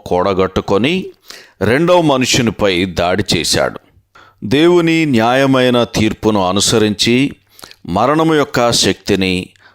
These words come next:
మరణ భయములను మన ప్రభువు మీద మోపుటకు అపవాది ప్రయత్నించాడు. అయితే మరణ బలమంతటిని, దాని ఘోరమైన తీవ్రతను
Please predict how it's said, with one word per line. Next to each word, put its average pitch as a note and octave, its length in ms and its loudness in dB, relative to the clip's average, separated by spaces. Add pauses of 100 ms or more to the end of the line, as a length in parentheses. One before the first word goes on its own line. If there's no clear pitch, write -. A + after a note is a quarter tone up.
(140)
మరణ C3 340 0
భయములను G#2+ 920 0 (400)
మన A2+ 180 0
ప్రభువు B2 500 2
మీద D#3 260 2
మోపుటకు G#2 920 0 (180)
అపవాది G2 640 0
ప్రయత్నించాడు. E2 960 -4 (640)
అయితే G#2 560 0 (440)
మరణ A#2 340 0
బలమంతటిని, B2 1120 0 (300)
దాని B2 380 0
ఘోరమైన C#3+ 720 2
తీవ్రతను A2+ 960 0